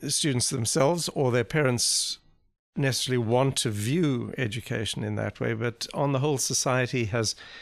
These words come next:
has been increasingly fixated on the idea of higher education as preparation for the workforce. So, I mean,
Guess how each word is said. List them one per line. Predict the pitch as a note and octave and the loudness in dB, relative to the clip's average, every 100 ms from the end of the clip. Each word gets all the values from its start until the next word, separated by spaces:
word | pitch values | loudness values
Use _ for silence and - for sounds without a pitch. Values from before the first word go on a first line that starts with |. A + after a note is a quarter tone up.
| - _ _ _ _ _ - | -20 _ _ _ _ _ -2
has | B2+ B2 A2 - - - - A3 B2 | 0 2 2 2 0 -2 -10 -6 0
been | C#3+ C#3+ | 2 2
increasingly | C#3 - - F3+ - E3 C#3 | 2 0 2 4 4 4 2
fixated | - C3+ - - B2+ A2+ B2+ G#2+ | 2 -2 -2 0 0 0 -2 -2
on | A#2+ | 0
the | A2+ | 0
idea | A2+ A2+ G#2+ A2+ | 0 0 0 0
of | B2+ G2+ | 0 -2
higher | A2+ A2 A2 | 0 2 0
education | G#2 A2 A2 G#2+ A#2 | -2 -4 -2 -2 -2
as | G#2 | -4
preparation | - A2 - A#2+ A#2 - A2+ | -4 -6 -4 -4 -2 -4 -6
for | - | -4
the | A2 | -4
workforce. | A#2+ A#2 - - F#2+ - | -4 -6 -8 -8 -8 -8
So, | - A2+ A2 A2 A2 - | -6 -4 -2 -2 -4 -6
I | C3 - | -8 -6
mean, | A#2+ A2+ | -4 -4